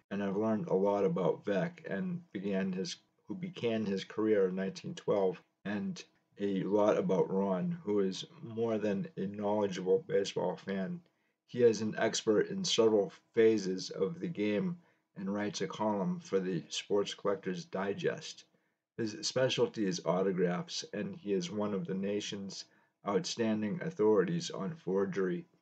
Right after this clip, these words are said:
Forgery is a hot topic in the world of collectors, and nobody knows more about the subject than Ron. But Ron's ongoing passion is his drive to persuade the Veterans Committee to elect Veeck,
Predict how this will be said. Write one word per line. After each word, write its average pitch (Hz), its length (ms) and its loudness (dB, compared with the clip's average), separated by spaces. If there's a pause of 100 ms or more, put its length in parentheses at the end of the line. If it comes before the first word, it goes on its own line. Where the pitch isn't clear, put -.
(160)
Forgery 120 500 6
is 92 140 0
a 90 60 -2
hot 87 340 -4
topic 107 480 0
in 92 140 -4
the 92 80 -2
world 95 360 4
of 90 140 -8
collectors, 104 680 -4 (300)
and 110 200 -4
nobody 110 420 0
knows 101 360 0
more 107 260 2
about 95 360 4
the 90 80 -4
subject 92 520 0
than 92 200 -6
Ron. 95 440 -2 (500)
But 120 120 4
Ron's 123 420 6
ongoing 113 680 2
passion 107 760 -2
is 98 360 -6 (440)
his 104 240 -4
drive 110 480 0
to - 180 -2
persuade 104 600 2
the 98 80 -2
Veterans 107 480 2
Committee 98 540 -6
to - 120 -4
elect 95 420 0
Veeck, 95 340 -2